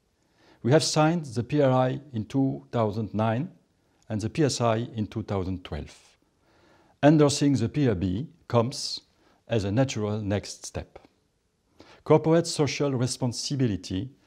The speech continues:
is more than just a commitment. It's a driver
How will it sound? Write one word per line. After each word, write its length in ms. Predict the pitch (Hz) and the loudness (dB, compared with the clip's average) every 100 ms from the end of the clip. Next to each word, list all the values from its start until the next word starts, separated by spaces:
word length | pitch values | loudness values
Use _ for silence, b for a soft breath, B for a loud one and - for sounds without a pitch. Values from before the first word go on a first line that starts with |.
| b b | b b
is 220 | 107 87 | -6 -4
more 420 | 110 135 143 151 139 | 4 6 6 6 2
than 200 | 110 104 | -2 -2
just 500 | 98 135 131 - - | 0 0 0 -8 -14
a 80 | |
commitment. 680 | - 113 104 - 90 90 - _ - | -6 -4 -2 -4 -12 -16 -20 _ -10
It's 200 | 107 95 | -8 -8
a 40 | |
driver 440 | 73 101 101 78 | -2 0 0 -2